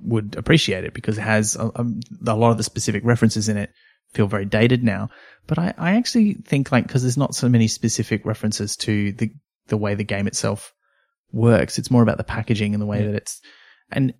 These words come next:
Speaker 1: and, you know, it's kind of more analogous to a, a mobile game, I think. Like, if you had a mobile space combat simulator, it probably would feel a lot like Only You Can <laughs> Save Mankind these days,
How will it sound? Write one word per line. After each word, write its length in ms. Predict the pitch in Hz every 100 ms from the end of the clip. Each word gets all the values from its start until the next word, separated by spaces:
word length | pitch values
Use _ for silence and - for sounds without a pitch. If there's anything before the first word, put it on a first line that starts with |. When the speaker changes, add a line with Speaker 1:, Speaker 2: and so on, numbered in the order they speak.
| -
Speaker 1:
and, 380 | 127 127 123 -
you 120 | 143
know, 60 | 127
it's 140 | 113 -
kind 220 | - 175
of 100 | 147
more 200 | 113 110
analogous 460 | 107 101 101 101 -
to 200 | - 104
a, 420 | 98 98 110 - -
a 60 | 107
mobile 420 | 104 117 110 98
game, 280 | 101 - 113
I 80 | 123
think. 320 | - - - _
Like, 180 | 110 107
if 140 | 110 113
you 60 |
had 100 | 110
a 40 | 104
mobile 360 | 104 104 101
space 280 | - - -
combat 300 | - 104 -
simulator, 440 | - 110 101 95
it 60 | -
probably 220 | - 110
would 200 | 104 110
feel 340 | - 113 110 98
a 20 |
lot 200 | 104 -
like 240 | 107 101
Only 180 | 104 101
You 120 | 104 107
Can 140 | 120
<laughs> 100 | -
Save 200 | 123 127
Mankind 640 | 120 104 104 123 117 104 104
these 240 | - 101
days, 320 | - 135 123